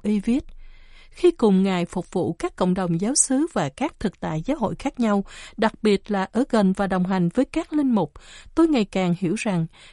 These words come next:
giáo hội này không phải là một cỗ máy để điều khiển, mà là một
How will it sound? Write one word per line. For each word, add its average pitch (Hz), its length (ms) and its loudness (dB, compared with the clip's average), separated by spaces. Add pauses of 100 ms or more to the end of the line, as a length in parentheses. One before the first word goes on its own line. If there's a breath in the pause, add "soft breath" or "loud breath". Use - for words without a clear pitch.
(100)
giáo 269 180 2
hội 175 140 2
này 180 280 0
không 311 240 0
phải 196 180 -2
là 233 120 0
một 180 300 -2
cỗ 170 180 2
máy 254 300 2 (100)
để 269 160 -2
điều 180 160 2
khiển, 170 300 -2 (320 loud breath)
mà 208 160 2
là 196 140 2
một 170 220 0